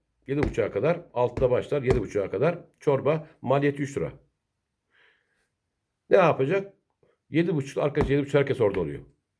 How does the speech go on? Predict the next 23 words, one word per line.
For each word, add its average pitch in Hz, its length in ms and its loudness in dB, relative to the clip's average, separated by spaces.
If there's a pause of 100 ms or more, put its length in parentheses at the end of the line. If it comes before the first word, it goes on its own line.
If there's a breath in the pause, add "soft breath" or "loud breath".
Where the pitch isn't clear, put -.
Çayını 147 240 0
içen 131 180 0
var, 131 80 2
sigarasını 117 400 -4
içen 98 260 -4
var. 151 100 4
Sekize 123 320 -4
çeyrek 120 240 -4
kadar 110 160 0
diziliyor 95 320 -4
herkes. - 380 -16 (300)
Bak 80 120 -8
öbür 117 140 -4
vardiya 107 460 2
duruyor. 104 340 -2 (1160 soft breath)
Site 147 240 -2
müdürü 120 240 0
geliyor, 131 540 0 (380)
briefing 107 440 -4
veriyor. 69 400 -10 (1000 loud breath)
Çünkü 165 260 4
ne 170 120 2
diyoruz? 151 300 2